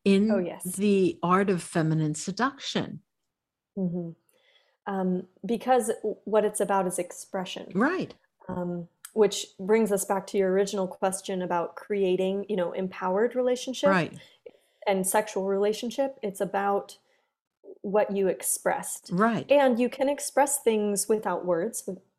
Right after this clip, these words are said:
Speaker 2: you know, not
Speaker 1: Right.
Speaker 2: verbally.
Speaker 1: Right.
Speaker 2: However, it is incredibly powerful and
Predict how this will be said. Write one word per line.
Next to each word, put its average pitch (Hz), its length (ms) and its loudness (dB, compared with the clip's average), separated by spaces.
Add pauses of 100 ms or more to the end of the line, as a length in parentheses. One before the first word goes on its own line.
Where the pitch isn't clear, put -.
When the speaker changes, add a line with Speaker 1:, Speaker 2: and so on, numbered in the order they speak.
Speaker 2:
you 202 160 -2
know, 175 140 -2
not 170 200 2
Speaker 1:
Right. 127 100 -8
Speaker 2:
verbally. 185 580 -4
Speaker 1:
Right. 151 260 -2 (200)
Speaker 2:
However, 214 600 4
it 196 140 2
is 202 160 4
incredibly 202 580 0
powerful 180 680 2
and 180 280 -2